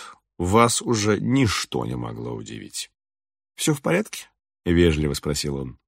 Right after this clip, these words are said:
Я обрисовал ему ситуацию и, в свою очередь, узнал, что катер направляется в Англию с дюжиной сержантов В В С на борту,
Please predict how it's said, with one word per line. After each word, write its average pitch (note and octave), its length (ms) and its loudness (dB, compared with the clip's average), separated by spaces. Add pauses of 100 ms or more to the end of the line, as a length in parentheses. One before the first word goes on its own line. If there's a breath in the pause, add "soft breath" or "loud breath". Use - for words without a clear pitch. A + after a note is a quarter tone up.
(800)
Я G#2+ 260 6
обрисовал E2+ 520 4
ему C#2+ 220 -4
ситуацию G#2+ 760 2 (440 loud breath)
и, C3 120 2
в D3 100 0
свою F#2 300 4
очередь, D3 520 0
узнал, A2+ 320 2
что G2 220 -2
катер C#3+ 380 0
направляется G#2+ 680 4
в D#2+ 180 0
Англию B2 480 4
с E2 140 0
дюжиной A#2+ 480 4
сержантов G2 580 0
В C#2 160 -2
В E2 80 2
С G#2 280 4
на D2+ 80 -2
борту, D2 500 0